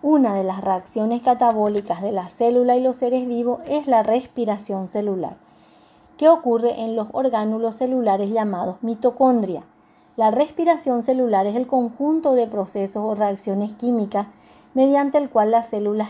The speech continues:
generan energía en forma de A T P. Entonces, a partir de moléculas complejas se forma anhídrido carbónico, agua y liberación de energía, como dijimos, en forma de A T P.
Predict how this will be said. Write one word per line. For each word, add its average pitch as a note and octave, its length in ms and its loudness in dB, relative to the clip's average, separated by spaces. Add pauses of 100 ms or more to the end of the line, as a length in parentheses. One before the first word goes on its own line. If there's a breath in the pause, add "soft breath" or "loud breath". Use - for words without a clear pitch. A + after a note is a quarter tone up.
generan B3+ 480 0
energía C4 680 0
en A#3 220 -4
forma G3+ 400 -2
de A#3+ 240 -2
A A3 140 -6
T G#3 160 -6
P. - 200 -18 (640 soft breath)
Entonces, G3 420 -2
a F#3+ 80 -4
partir G3+ 300 -2
de G#3+ 120 0
moléculas G#3+ 520 0
complejas D#4 840 -2 (480 soft breath)
se F#4+ 160 -2
forma B3+ 540 0 (920)
anhídrido A3+ 400 4
carbónico, C4+ 500 2
agua D4 420 0
y E4 300 -6
liberación C#4+ 640 -2
de A#3 80 0
energía, C4+ 500 -2
como D#4 240 -2
dijimos, C#4 460 0
en C4+ 160 -2
forma A3 380 -2
de A3 140 -4
A G3 180 -8
T G#3 140 -8
P. - 200 -14